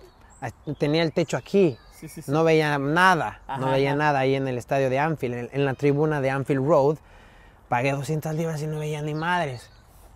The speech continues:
Speaker 1: Y dije, "Puta madre, ya, ya estoy cansado de gastar tanto dinero en, en,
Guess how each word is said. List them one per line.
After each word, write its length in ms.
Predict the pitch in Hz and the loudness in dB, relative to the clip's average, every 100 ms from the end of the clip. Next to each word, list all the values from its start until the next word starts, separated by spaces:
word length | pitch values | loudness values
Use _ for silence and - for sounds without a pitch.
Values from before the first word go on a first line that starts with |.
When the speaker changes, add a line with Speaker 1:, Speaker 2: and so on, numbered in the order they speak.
| - - - - | -20 -20 -20 -8
Speaker 1:
Y 60 | 139 | -6
dije, 140 | 135 | -6
"Puta 240 | 156 165 123 | -8 -10 -10
madre, 260 | 123 123 | -10 -12
ya, 100 | 120 | -8
ya 120 | 151 | -4
estoy 200 | 190 269 | -2 -2
cansado 460 | 226 190 156 180 202 | 0 0 2 4 6
de 100 | 170 | 6
gastar 520 | 147 135 - 202 233 185 | 4 0 4 6 6 4
tanto 340 | 202 214 185 | 0 0 0
dinero 420 | 180 160 175 185 180 | 0 0 0 0 0
en, 180 | 156 139 | -2 -6
en, 240 | 135 127 | -8 -8